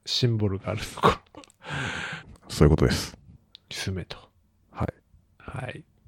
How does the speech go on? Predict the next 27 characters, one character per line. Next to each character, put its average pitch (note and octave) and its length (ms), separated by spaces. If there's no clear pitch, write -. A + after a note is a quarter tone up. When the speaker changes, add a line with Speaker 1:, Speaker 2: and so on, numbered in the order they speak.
Speaker 2:
<laughs> - 40
何 D#2 220
な C#2+ 80
ん C2 80
だ？ - 100
Speaker 1:
う A#2+ 60
ん、 F#2+ 300
い G2+ 40
や、 G2+ 140
だ G2+ 80
か G2+ 60
ら F#2+ 60
春、 A2+ 340
春 A2+ 280
だ F#2+ 120
か D2+ 140
ら G2 140
ね、 - 20
Speaker 2:
う G#2+ 60
ん。 A2 140
Speaker 1:
な G#2+ 80
ん G2 40
か F2+ 120
し、 - 180
と - 60
か - 160
さ。 - 300